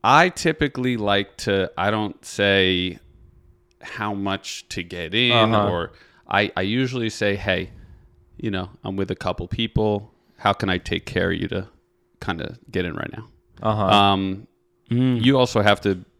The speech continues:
Speaker 1: understand that when you're doing these things, you have a mob of angry people
Speaker 2: Right.
Speaker 1: about to see you cross this entire line
Speaker 2: Of
Speaker 1: and cut.
Speaker 2: course.
Speaker 1: Um, and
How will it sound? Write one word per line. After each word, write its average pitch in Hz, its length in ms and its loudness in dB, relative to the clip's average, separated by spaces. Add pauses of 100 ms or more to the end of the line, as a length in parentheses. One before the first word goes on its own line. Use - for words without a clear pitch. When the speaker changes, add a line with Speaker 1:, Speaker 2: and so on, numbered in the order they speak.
(360)
Speaker 1:
understand 101 640 0
that 90 240 -2 (320)
when 101 320 2
you're 92 120 2
doing 117 460 0
these 92 260 -4
things, 92 500 -8 (200)
you 95 200 -2
have 92 180 2
a 90 60 -2
mob 90 440 -2
of 92 140 -2
angry 90 320 -2
people 104 520 -4
Speaker 2:
Right. 113 240 4
Speaker 1:
about 95 320 4
to 101 100 -4
see 95 280 -4
you 90 500 -6 (280)
cross 92 360 -2
this 92 220 -8
entire 90 360 -2
line 90 300 -6
Speaker 2:
Of - 100 -8
Speaker 1:
and - 40 -14
cut. 120 120 0 (120)
Speaker 2:
course. - 240 -6 (440)
Speaker 1:
Um, 98 680 0 (560)
and 98 420 -2